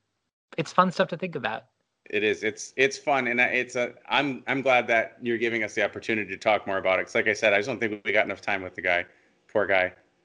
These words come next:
Speaker 2: He was,
Speaker 1: <laughs>
Speaker 2: it was too
Speaker 1: It's,
Speaker 2: short.
Speaker 1: it's a rough,
Speaker 2: Um,
Speaker 1: it's a rough ending for him.
Speaker 2: Oh,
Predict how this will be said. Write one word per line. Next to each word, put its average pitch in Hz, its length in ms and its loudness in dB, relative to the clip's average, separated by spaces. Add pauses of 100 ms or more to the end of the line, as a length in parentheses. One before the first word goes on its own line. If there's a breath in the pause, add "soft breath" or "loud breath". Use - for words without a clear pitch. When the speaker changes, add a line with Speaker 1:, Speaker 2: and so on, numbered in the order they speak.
(260)
Speaker 2:
He 120 80 4
was, 143 280 0
Speaker 1:
<laughs> 131 60 -8
Speaker 2:
it 131 120 -2
was 147 120 -6
too 131 140 -4
Speaker 1:
It's, - 100 -8
Speaker 2:
short. 110 400 0 (400)
Speaker 1:
it's 135 200 -6
a 160 60 4
rough, 120 360 6
Speaker 2:
Um, 101 80 -16
Speaker 1:
it's 139 160 -12
a 139 60 -2
rough 131 240 -4
ending 120 300 -10
for 107 160 -12
him. 107 160 -16
Speaker 2:
Oh, 139 180 6